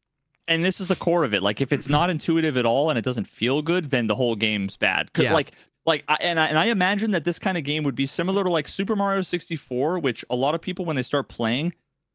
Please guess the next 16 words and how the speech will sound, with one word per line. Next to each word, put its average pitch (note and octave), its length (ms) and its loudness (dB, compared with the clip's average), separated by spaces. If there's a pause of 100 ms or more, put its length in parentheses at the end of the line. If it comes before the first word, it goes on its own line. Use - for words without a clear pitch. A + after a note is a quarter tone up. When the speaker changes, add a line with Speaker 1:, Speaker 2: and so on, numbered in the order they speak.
(480)
Speaker 1:
they're C#3 120 6
like, B2+ 200 2 (200)
"God, C3+ 220 2
this A#2 140 -4
feels C#3+ 200 0
so, D3+ 340 0
like, C#3 280 0
ice C3+ 200 2
skatey B2+ 440 -2
and E3 120 6
Speaker 2:
Uh-huh. D#3+ 160 4
Speaker 1:
so C#3 80 2
slippery C#3+ 580 -2
and C3 80 -2
so C3+ 160 0
whatever." C#3 340 2